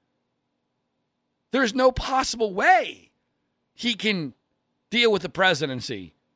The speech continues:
for a year. It's just not gonna work."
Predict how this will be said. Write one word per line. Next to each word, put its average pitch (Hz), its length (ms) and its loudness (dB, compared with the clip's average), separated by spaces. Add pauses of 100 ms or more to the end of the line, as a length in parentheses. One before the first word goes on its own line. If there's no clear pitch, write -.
(380)
for 190 240 2
a 151 40 -2
year. 139 480 -8 (920)
It's 214 140 -4
just 254 200 -2
not 247 220 2
gonna 190 180 -2
work." 226 560 -2